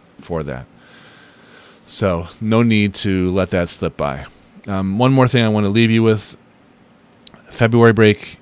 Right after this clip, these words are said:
and April break are great times to visit colleges if you're a junior or a sophomore and you have, uh, the ability to go see these schools when they are in session. So you get, you'll get a good feel for who is there,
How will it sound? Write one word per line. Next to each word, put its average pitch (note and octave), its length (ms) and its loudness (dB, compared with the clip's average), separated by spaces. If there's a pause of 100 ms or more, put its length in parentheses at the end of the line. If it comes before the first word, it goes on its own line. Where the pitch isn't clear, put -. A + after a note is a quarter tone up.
(100)
and F#2+ 260 -2
April C3+ 240 2
break E2 320 -2
are E2+ 100 -6
great F#2 340 -4
times E2+ 680 -4
to F2+ 260 -4
visit F#2 300 -2
colleges E2+ 480 -4
if E2 100 -8
you're E2+ 160 -2
a E2 40 -4
junior E2+ 400 -4
or D#2+ 120 -4
a D#2+ 60 -6
sophomore F2+ 720 -2 (520)
and E2+ 680 -4 (100)
you F#2 240 -6
have, F2 640 -6 (540)
uh, E2+ 340 -6
the E2+ 120 -4
ability F2+ 300 -4
to F2 80 -6
go F#2 120 0
see F#2 160 -2
these F2+ 160 -2
schools F2 720 -4
when F2 380 -4
they F#2 180 0
are E2+ 180 -2
in D#2 100 -4
session. D2+ 440 0
So E2+ 120 -8
you E2+ 160 -4
get, D2+ 100 -14
you'll F2 140 -6
get F#2 180 -4
a F2 40 -2
good E2+ 180 -4
feel E2+ 480 -2 (400)
for E2+ 460 -4 (320)
who F#2 220 0
is D#2+ 140 -2
there, E2+ 400 -2